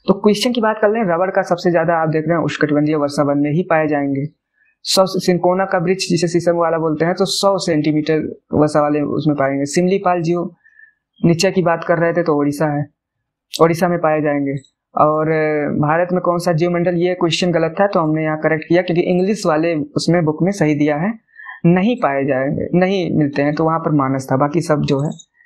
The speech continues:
है विश्व में। उसके बाद हम जनसंख्या की बात करते हैं,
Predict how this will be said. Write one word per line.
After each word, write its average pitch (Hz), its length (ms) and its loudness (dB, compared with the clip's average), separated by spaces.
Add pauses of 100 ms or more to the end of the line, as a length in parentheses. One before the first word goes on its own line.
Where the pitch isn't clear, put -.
(320)
है 123 80 4
विश्व 135 280 -2
में। 131 180 0 (1300)
उसके 175 200 2
बाद 196 180 2
हम 190 120 0
जनसंख्या 170 440 0
की 165 120 -2
बात 147 220 0
करते 143 240 2
हैं, 147 180 0